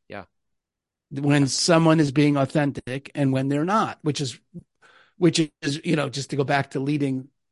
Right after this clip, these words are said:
Speaker 2: the, the work I do with Landmark is you can't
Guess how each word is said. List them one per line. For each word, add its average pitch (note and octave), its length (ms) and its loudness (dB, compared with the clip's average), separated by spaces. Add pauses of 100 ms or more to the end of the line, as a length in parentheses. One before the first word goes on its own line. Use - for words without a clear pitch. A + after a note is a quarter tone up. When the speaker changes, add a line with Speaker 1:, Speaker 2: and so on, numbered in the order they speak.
Speaker 2:
the, B2+ 340 -6 (120)
the C#3 140 0
work C3+ 320 0
I C3 80 0
do B2+ 200 0
with A#2+ 120 -6
Landmark C#3 540 0 (100)
is C3+ 460 2 (1300)
you E3+ 120 2
can't A#3 260 4